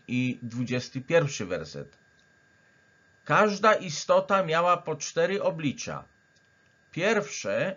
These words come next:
było obliczem wołu, drugie obliczem człowieka, trzecie obliczem lwa, a czwarte obliczem orła. Każdy miał po cztery oblicza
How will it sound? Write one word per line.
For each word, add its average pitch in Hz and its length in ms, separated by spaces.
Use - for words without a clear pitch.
było 147 380
obliczem 196 600
wołu, 117 500
drugie 123 680
obliczem 175 520
człowieka, 185 720
trzecie 185 800
obliczem 151 560
lwa, 165 480
a 127 120
czwarte 131 840
obliczem 156 560
orła. 95 500
Każdy 202 500
miał 196 260
po 170 140
cztery 202 480
oblicza 151 760